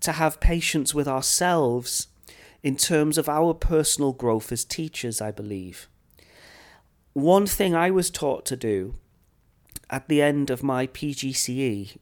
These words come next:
with Bangor University was I was taught to be a reflective practitioner. And I think that's a great phrase to keep in mind. Become a reflective practitioner. And what does that mean?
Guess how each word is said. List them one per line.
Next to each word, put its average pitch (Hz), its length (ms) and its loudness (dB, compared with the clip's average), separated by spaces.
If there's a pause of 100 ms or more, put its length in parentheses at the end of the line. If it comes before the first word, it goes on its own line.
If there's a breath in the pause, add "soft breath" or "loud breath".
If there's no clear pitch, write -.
with 113 200 -4
Bangor 135 320 0
University 113 880 -2 (560 loud breath)
was 131 140 0
I 151 120 6
was 170 200 2
taught - 400 2
to 151 80 -2
be 135 260 -2
a 120 160 -2
reflective 139 1000 -4
practitioner. 113 840 -8 (760 loud breath)
And 135 100 2
I 139 40 2
think 185 340 -2
that's - 240 -2
a 156 60 0
great 131 480 0
phrase 120 480 0
to 117 80 -8
keep - 280 -2
in 117 120 2
mind. 104 460 -2 (440 soft breath)
Become 160 720 2
a 143 140 2
reflective 131 960 -2
practitioner. 110 800 -8 (340 soft breath)
And 123 140 0
what 180 180 4
does 202 140 0
that 170 200 2
mean? 117 360 0